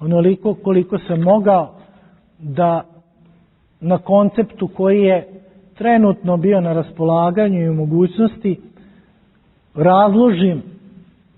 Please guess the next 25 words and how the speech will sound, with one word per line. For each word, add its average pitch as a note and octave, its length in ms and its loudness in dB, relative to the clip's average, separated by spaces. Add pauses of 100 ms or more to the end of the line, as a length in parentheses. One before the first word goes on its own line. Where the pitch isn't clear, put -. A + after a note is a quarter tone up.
(380)
šta A3 300 -2
bi F#3 120 -2
trebalo E3+ 400 -2
da D3 120 -6
bude D3+ 260 -6
naša C#3 360 -8
radost. G#2+ 480 -20 (500)
Ono E3+ 240 -2
što E3+ 200 -8
sam E3 260 0
ja F3+ 280 2 (200)
večeras E3 540 -2
rekao F#3 340 -2
najverovatnije E3+ 920 -2 (280)
ne D#3 100 -6
predstavlja D#3+ 720 -2 (680)
ni E3+ 380 2 (840)
kap G3 340 2 (1040)
u E3+ 80 0
moru E3+ 360 4
radosti C#3 560 -6
koje C3+ 180 -10
treba C3 340 -8
da A#2 180 -8 (1300)
nas D#3+ 360 2